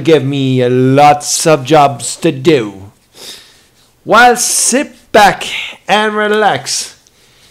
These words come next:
and enjoy what I have to do. <laughs> I don't want to do it, but I have to do it. So, good morning, good afternoon, good evening, everyone. It is episode forty-two. We're doing what Michelle's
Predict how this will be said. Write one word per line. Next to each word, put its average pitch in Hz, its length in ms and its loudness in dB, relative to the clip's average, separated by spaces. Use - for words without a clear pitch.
and 165 140 -2
enjoy 139 580 2
what 135 140 0
I 127 80 2
have 117 160 -2
to 127 80 -8
do. 113 240 -4
<laughs> 269 2000 -16
I 185 120 0
don't 240 180 4
want 220 160 0
to 165 60 -14
do 226 160 -2
it, 175 100 -6
but 180 100 -10
I 147 40 -6
have 143 160 -4
to 123 60 -16
do 110 140 -10
it. 98 120 -16
So, 123 280 -10
good 131 120 -6
morning, 170 560 0
good 143 120 -2
afternoon, 143 460 -2
good 135 100 -4
evening, 135 200 -2
everyone. 131 360 -4
It 120 100 -10
is 123 100 -4
episode 165 320 -2
forty-two. 170 580 0
We're 90 100 -18
doing 139 240 -4
what 156 140 -4
Michelle's 151 600 -4